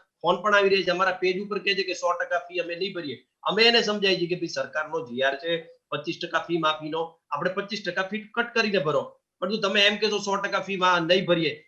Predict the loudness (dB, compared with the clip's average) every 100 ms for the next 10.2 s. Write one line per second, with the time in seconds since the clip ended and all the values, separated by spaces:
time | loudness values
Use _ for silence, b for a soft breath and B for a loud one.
0 | -2 0 2 2 2 2 4 2 2 0
1 | 2 2 2 2 2 0 0 -2 -2 0
2 | 0 2 0 0 0 0 2 2 0 -14
3 | 0 2 2 0 -2 -2 0 2 2 0
4 | 0 -6 -10 _ -6 -6 -4 0 0 0
5 | 0 2 2 0 -6 -4 -4 -2 -4 0
6 | 0 -2 -6 _ _ -4 -4 -2 2 2
7 | 4 2 4 6 6 2 -4 _ -6 -2
8 | 0 2 2 2 2 0 2 2 2 0
9 | 0 0 2 2 2 0 2 0 0 0
10 | 0 0